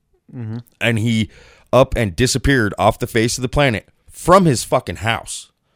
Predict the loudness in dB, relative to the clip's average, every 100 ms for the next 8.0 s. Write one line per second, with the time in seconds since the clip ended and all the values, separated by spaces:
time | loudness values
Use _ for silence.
0 | _ _ _ -14 2 4 4 4 2 4
1 | 2 2 2 2 0 -6 _ _ _ _
2 | -2 0 4 4 4 2 0 -4 _ _
3 | _ _ _ _ _ -14 -10 -8 -10 _
4 | 2 4 6 4 0 -8 _ -6 -4 -2
5 | 0 0 2 0 -4 -14 _ _ _ -2
6 | -2 0 0 0 -4 -8 -14 -20 _ _
7 | _ _ _ _ -12 -8 -8 -6 -8 -8